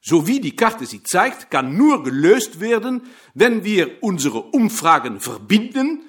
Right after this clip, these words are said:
mit historischen Untersuchungen. Die Karte mag das erste Wort sein, das letzte hat die Geschichtsforschung.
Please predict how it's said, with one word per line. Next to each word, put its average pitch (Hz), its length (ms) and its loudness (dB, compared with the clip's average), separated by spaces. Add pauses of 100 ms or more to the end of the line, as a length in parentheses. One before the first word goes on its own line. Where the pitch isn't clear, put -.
(220)
mit 214 320 -4 (180)
historischen 254 1040 0
Untersuchungen. 135 1080 -2 (560)
Die 131 180 -6
Karte 269 420 2 (260)
mag 156 300 0
das 131 200 -4
erste 110 520 -2
Wort 214 280 -2
sein, 233 400 0 (320)
das - 360 -4
letzte 214 540 -6 (200)
hat 180 200 -4
die 185 220 -10 (100)
Geschichtsforschung. 151 1160 -2